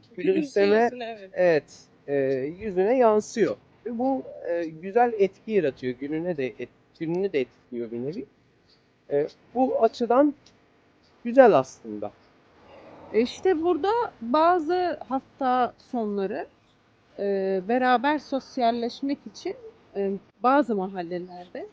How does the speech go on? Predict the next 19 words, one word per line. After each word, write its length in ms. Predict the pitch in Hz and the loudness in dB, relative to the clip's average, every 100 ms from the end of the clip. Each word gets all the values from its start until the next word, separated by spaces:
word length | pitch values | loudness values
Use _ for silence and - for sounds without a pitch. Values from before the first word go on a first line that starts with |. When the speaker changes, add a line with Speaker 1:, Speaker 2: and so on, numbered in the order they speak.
| _ - | _ -4
Speaker 2:
genelde 540 | 196 196 185 180 294 - _ _ _ _ _ - | -2 -2 -6 -8 -10 -12 _ _ _ _ _ -2
böyle 200 | 208 226 | -2 0
hafta 300 | 220 - 240 | -4 -8 -10
sonları, 640 | - 226 202 196 302 320 - | -6 -4 -4 -4 -6 -8 -8
e, 300 | 180 170 170 165 165 147 - | -6 -4 -4 -6 -8 -12 -10
toplanıp 520 | - 226 - 214 302 - _ _ _ - | -8 -6 -4 -6 -6 -10 _ _ _ 0
ya 120 | 269 | 2
yemek 360 | 269 277 285 - | 4 2 0 -4
yapıp 300 | 269 - 233 - - | -8 -8 -10 -10 -4
getiriyorlar 760 | 214 - - 190 175 170 170 | -4 -4 -6 -4 -4 -6 -6
beraber, 460 | 185 175 170 175 170 | -4 -4 -4 -6 -8
işte 480 | - - 185 170 - _ _ _ - | -10 -8 -6 -6 -10 _ _ _ -4
yemek 400 | 202 196 208 - | -2 0 -2 -4
yiyorlar 320 | 190 170 175 | -4 -2 -4
ya 160 | 202 202 | -4 -4
işte 200 | 208 226 | -6 -8
köpeklerini 680 | 240 214 214 226 214 220 208 | -4 -4 -4 -2 -2 -2 -2
getiriyorlar. 560 | 214 _ 190 175 180 185 | -4 _ -6 -4 -6 -6
Herkes, 340 | 190 - | -10 -8